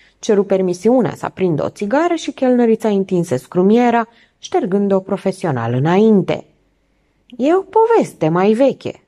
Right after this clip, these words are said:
începu, stingând cu un gest larg chibritul. „Dacă nu mă înșel, acum doi ani lucrați la bufetul Heleșteu.” Femeia confirmă, clătinând de câteva ori capul.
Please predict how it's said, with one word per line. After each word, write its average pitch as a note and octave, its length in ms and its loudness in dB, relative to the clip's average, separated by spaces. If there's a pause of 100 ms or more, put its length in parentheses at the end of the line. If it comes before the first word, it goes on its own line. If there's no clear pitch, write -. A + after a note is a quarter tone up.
(120)
începu, C#3+ 640 -4
stingând E3+ 520 -2
cu E3 120 -6
un D#3+ 120 0
gest D3 300 -4
larg - 280 -6
chibritul. E3+ 600 -2 (480)
„Dacă D4+ 360 -6
nu D#3+ 120 -4
mă E3 120 -4
înșel, D#4+ 360 -2 (120)
acum G4 280 0
doi B2+ 200 0
ani A#3+ 240 2
lucrați C4+ 420 -2
la A3+ 80 2
bufetul G#3+ 560 -4
Heleșteu.” F3+ 640 -4 (560)
Femeia C4 380 0
confirmă, D#3 600 -2
clătinând G3 480 -4
de E3 80 0
câteva C#3+ 440 -4
ori C3 180 -8
capul. G3+ 460 -2